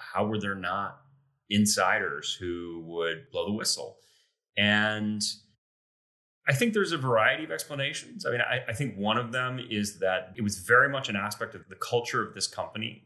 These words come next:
that if anyone, you know, whether inside or outside the company, started raising issues, they would just come at them like a ton of bricks. Um, and so when journalists did it, they went after the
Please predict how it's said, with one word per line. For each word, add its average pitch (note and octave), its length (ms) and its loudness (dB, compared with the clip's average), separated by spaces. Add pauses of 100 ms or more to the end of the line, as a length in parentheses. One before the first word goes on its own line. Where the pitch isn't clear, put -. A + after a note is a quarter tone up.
that F#2 220 -4
if G#2+ 240 -4 (200)
anyone, C3 520 2 (120)
you - 80 -12
know, E2+ 140 -2
whether F2 240 -2
inside G#2+ 300 2
or E2+ 100 -2
outside A2 300 -2
the D#2+ 40 -16
company, D#2+ 680 -10
started F2 500 2 (100)
raising E2+ 760 -6
issues, C3+ 800 -4 (320)
they A#2+ 80 6
would A#2 160 2
just - 320 0
come - 320 2
at E2+ 220 0
them D2 160 -8
like D2 140 -12
a C#2+ 120 -20
ton - 240 -4
of D2 100 -8
bricks. - 520 -10 (480)
Um, D#2+ 600 -2
and E2+ 160 -6
so E2 380 2
when D#2+ 180 -8
journalists A#2+ 540 0
did G2+ 180 0
it, G#2 200 -2
they D#2 200 -6
went F2 220 -2
after E2+ 380 -2
the D2+ 240 -6